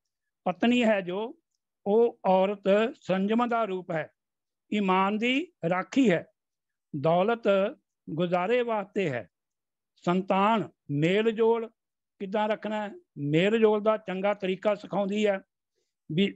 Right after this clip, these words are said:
ਵਿਚਾਰਵਾਨ ਹੋਣ ਲਈ ਆਰਫ ਵਿਦਵਾਨ ਹੋਣਾ ਪੈਂਦਾ ਹੈ, ਵਿਦਵਾਨ ਬਣਨਾ ਪੈਂਦਾ ਹੈ,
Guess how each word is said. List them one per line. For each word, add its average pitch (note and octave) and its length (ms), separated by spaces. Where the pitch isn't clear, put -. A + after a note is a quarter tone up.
ਵਿਚਾਰਵਾਨ A3 720
ਹੋਣ G3+ 300
ਲਈ G#3+ 340
ਆਰਫ G#3+ 380
ਵਿਦਵਾਨ F#3 640
ਹੋਣਾ A3 280
ਪੈਂਦਾ G3 360
ਹੈ, D3 200
ਵਿਦਵਾਨ F3+ 680
ਬਣਨਾ F#3 380
ਪੈਂਦਾ E3+ 380
ਹੈ, G#2+ 80